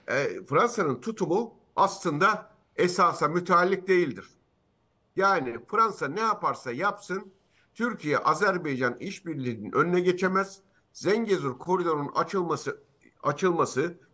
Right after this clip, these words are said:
işletilmesi, Türk dünyasıyla bağlantı kurulmasını da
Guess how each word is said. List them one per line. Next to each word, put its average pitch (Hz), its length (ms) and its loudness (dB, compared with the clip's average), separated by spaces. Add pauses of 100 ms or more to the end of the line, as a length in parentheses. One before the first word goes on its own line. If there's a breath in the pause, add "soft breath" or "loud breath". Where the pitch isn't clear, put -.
(120)
işletilmesi, 170 880 0
Türk 220 240 -2
dünyasıyla 160 720 2 (280 loud breath)
bağlantı 156 580 2
kurulmasını 165 580 0
da 196 220 -2